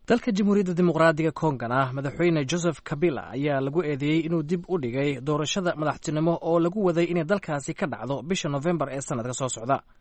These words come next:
Isku day uu ku doonayey in wax laga bedelo muddada uu dastuurku ogol yahay in madaxweyne uu isu soo taago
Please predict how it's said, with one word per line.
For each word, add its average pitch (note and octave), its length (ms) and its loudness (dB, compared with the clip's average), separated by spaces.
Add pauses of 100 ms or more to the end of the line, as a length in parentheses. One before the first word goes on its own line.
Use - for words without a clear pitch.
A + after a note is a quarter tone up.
(220)
Isku B2 200 -6
day D3 180 0
uu C3 120 -6
ku G#3 120 -2
doonayey C#3+ 680 0
in D#3+ 140 2
wax D3 200 -2
laga D3 280 -2
bedelo C#3 720 -2
muddada D#3+ 380 0
uu D#3 160 -4
dastuurku D3+ 560 0
ogol C#3+ 400 0
yahay C#3 380 -4 (100)
in E3+ 80 -2
madaxweyne D#3 520 0 (100)
uu D3 220 -4
isu C#3+ 160 -6
soo F#3 200 0
taago B2 480 -4